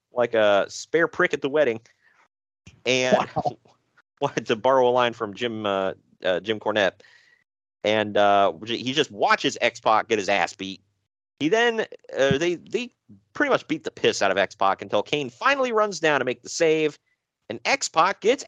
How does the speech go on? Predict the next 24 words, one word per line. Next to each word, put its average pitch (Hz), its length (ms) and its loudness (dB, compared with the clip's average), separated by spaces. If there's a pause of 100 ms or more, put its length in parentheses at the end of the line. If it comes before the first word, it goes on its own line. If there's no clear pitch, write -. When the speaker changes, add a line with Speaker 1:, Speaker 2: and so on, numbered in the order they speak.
Speaker 1:
angry 302 420 2
about 117 380 4
it 73 280 -16 (340)
and 143 140 -6
tells 247 280 -2
Kane 240 280 -6
to 262 80 -6
leave. 247 640 -8 (1600)
Hey, - 100 2
look, 240 300 2
I, 208 180 -6 (300)
I, 226 240 2
I 226 140 2 (140)
wanted 277 300 0
them 190 140 0
to 143 60 -2
beat 151 200 -6
my 120 160 2
ass, 110 320 0
okay? 202 480 -2
Maybe 294 260 -2
I 285 100 6
like - 260 4
it. - 100 -8